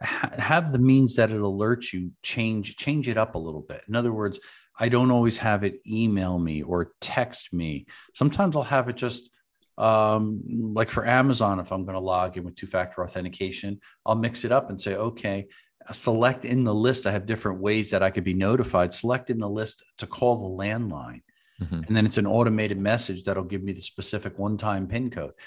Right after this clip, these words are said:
Speaker 1: Next time I do it, I'm gonna have it text me. The next time I do it, I'll have it email me, um, or have it, sometimes I'll have it, as crazy as it sounds, it'll go to you and then you send it to me.
Speaker 2: Mm-hmm.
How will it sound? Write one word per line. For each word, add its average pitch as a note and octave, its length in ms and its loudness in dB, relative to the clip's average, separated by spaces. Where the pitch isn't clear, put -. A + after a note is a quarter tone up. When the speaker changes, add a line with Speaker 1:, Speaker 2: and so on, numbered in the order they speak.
Speaker 1:
Next B2 260 4
time B2+ 280 4
I A#2 40 2
do A#2+ 260 4
it, C3 140 -2
I'm G#2+ 120 -4
gonna G2 160 0
have G2+ 220 2
it - 140 -10
text - 380 -4
me. D#2 120 -8
The E2+ 100 -6
next A#2 220 2
time A2 200 4
I G#2 80 2
do A2+ 240 0
it, A#2 180 -4
I'll F#2+ 160 4
have G#2+ 220 6
it A#2 100 4
email F#2+ 400 2
me, C2+ 320 -12
um, F2 320 -2
or G#2 200 -2
have G#2+ 200 2
it, G#2 120 -2
sometimes A2+ 480 0
I'll G#2 80 2
have G#2+ 200 2
it, G#2 60 0
as F#2+ 120 -6
crazy G2+ 380 0
as G2+ 80 -6
it - 40 -12
sounds, A2 380 0
it'll A#2 180 4
go A#2 160 6
to G#2 40 0
you A2 520 0
and G#2+ 120 0
then G2+ 160 2
you D3 160 6
send F#2+ 300 2
it D#2 100 -8
to E2 80 -8
me. D2 200 -6
Speaker 2:
Mm-hmm. E2+ 300 -2